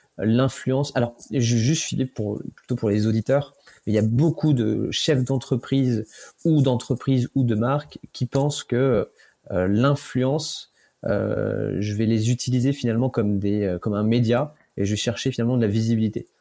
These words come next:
Aujourd'hui, si vous, les personnes veulent vraiment travailler l'influence, faut vraiment qu'ils travaillent vraiment l'engagement. C'est-à-dire, si on demande à un influenceur de dire, « Bah ouais, tu fais tel post, telle story sur tel feed », euh, sur ton feed ou, enfin, bref, peu importe, et bah, du coup, là, on va juste avoir des vues, mais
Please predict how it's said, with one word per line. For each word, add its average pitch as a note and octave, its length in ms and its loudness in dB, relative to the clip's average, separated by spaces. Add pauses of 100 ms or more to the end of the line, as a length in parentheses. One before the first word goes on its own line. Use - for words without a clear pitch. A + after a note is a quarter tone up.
(140)
Aujourd'hui, A#2+ 440 2
si A2 200 0
vous, G2 260 -2
les G#2+ 260 0
personnes A2 280 -2
veulent G2 100 -2
vraiment A#2+ 400 2
travailler A2 380 0
l'influence, A2 520 -4 (220)
faut G#2 120 -6
vraiment B2 200 0
qu'ils - 80 -12
travaillent A#2+ 280 0
vraiment A2+ 340 0
l'engagement. A2 400 -2
C'est-à-dire, G#2+ 200 -4
si C#3 120 -4
on - 20 2
demande C3+ 180 0
à B2 40 0
un B2 60 0
influenceur B2 540 -4 (300)
de G#2+ 60 -2
dire, « B2 120 2
Bah G#2 120 2
ouais, A#2 140 2
tu - 140 -16
fais G#2 140 -4
tel A#2+ 180 -2
post, - 280 -2
telle A2 120 -2
story A#2+ 460 -2
sur - 160 -12
tel - 180 -4
feed », C#3+ 360 0 (880)
euh, G2 1400 0 (160)
sur - 200 -6
ton A2+ 140 -2
feed B2+ 300 0
ou, G#2 120 2
enfin, G2 200 -2
bref, A2+ 260 0
peu G#2 80 -4
importe, C3 400 -2
et G#2 60 -4
bah, G2+ 120 2
du G#2 120 -2
coup, - 160 -2
là, C3 120 2
on A#2+ 40 0
va G2+ 100 2
juste A2 140 0
avoir G#2+ 160 2
des A2+ 80 2
vues, C3+ 180 2
mais G#2 180 0